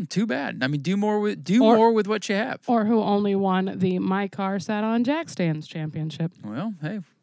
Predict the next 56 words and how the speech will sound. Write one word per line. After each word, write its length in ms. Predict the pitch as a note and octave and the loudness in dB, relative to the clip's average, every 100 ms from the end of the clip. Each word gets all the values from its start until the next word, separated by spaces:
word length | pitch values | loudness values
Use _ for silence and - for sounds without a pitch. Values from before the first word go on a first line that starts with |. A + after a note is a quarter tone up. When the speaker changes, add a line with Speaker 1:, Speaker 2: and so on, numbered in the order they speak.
| _ - | _ -4
Speaker 1:
you 120 | C#3+ | -2
know, 100 | F3+ | -2
if 140 | F#3+ | -4
you 80 | C#3+ | -2
don't 200 | D3+ F3 | -2 0
like 220 | C3 F3 - | 0 0 -2
it, 100 | D3 | -6
you 60 | |
don't 160 | D3+ E3 | -4 -2
Speaker 2:
Sorry. 60 | D#3 | -2
Speaker 1:
have 80 | D#3 | -2
to 60 | C3 | -2
vote. 280 | D#3 A3 C3 | 0 -2 -2
But, 200 | C3+ C#3 _ - | -4 -4 _ -10
you 80 | A#3+ - | -8 2
know, 60 | F3+ | 4
I'm 140 | F#3+ | 4
gonna 160 | A3+ F#3+ | 2 4
go 80 | F3 | 4
off 180 | E3+ F3+ | 4 2
on 80 | |
a 40 | D3 | -2
tangent 380 | F3 A3+ E3+ C#3 | -2 -2 -2 -2
real 160 | C3+ | -2
quick. 280 | B2 C#3+ D#3 - | -2 -2 -2 -6
Somebody 600 | - F#3 F#3 C#3+ D#3+ E3 | -4 -2 4 4 4 0
got 280 | C3+ C#3+ D3+ | -2 0 4
all 380 | D3+ D3 D3 - | 4 2 0 -2
up 180 | D#3 E3+ | -2 -2
in 60 | D#3 | 0
arms 320 | D#3+ F3 D3 | -2 -2 -4
about 320 | C#3+ D3 C3+ | -2 -2 -2
the, 240 | - C#3+ C3+ | -4 0 2
uh, 140 | C3 C3 _ _ _ _ - | 0 -4 _ _ _ _ -4
the 40 | |
Driver 280 | D3 D3+ D#3+ | 2 4 4
of 60 | D3+ | 0
the 80 | D3 | 0
Week, 260 | D#3 F3 | 0 -2
saying, 240 | - D3 D3 | -2 0 2
"Why 200 | G3 A#3 | 4 4
do 40 | |
you 140 | G#3 F#3 | 2 2
do 220 | A3 A#3 | 0 0
it 100 | F3 | 0
before 600 | F#3 - F#3+ A3 A3 A3 | -2 2 4 6 4 2
the 100 | G#3+ | 0
races?" 640 | G3+ G#3+ B3 - B2+ A#2 - - | 2 0 0 -4 -8 -10 -12 0
Uh, 240 | C#3 C#3 | 2 2
it's 140 | D3 - | 0 -2
part 200 | - F#3+ | 0 0
of 80 | F3+ | 2
opening 340 | F#3 F3 E3 | -2 -2 -2
ceremonies, 600 | C3+ F#3 G3 D3 B2+ A2 | 0 0 2 0 0 -4
you 260 | A#2+ A#2 G#2+ - | -6 -6 -8 -12
dillweed. 580 | - C3 C3+ C3 D#3 D3+ | -6 -2 -2 -2 -2 -6